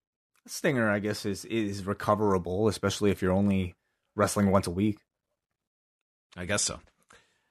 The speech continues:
Speaker 2: Then we had, uh, Pentagon Junior and Rey Fenix taking on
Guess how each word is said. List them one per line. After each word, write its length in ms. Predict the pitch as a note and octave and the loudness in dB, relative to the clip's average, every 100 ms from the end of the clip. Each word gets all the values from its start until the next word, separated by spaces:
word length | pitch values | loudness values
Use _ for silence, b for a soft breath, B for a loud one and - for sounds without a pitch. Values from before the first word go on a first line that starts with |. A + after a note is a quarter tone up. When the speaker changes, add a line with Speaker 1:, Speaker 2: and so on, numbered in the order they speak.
| b b _ _ _ _ _ _ - | b b _ _ _ _ _ _ -4
Speaker 2:
Then 280 | D3+ G#3 | 0 2
we 160 | G3 E3 | 2 2
had, 340 | C#3+ C3+ C3+ A#2+ | 4 2 2 0
uh, 140 | A#2 | -4
Pentagon 520 | - F3 F#3 F#3+ F#3 | 0 -2 0 0 0
Junior 340 | B2+ C#3 C#3 C#3 | 2 0 2 0
and 260 | - G#2 | -2 -4
Rey 160 | A2 D#3+ | 0 0
Fenix 480 | - C#3+ A#2 A2+ - | 0 -2 -2 -4 -4
taking 380 | D#3+ C#3+ C#3 | -2 0 0
on 420 | C3 B2 A#2+ A#2 | 2 2 2 -2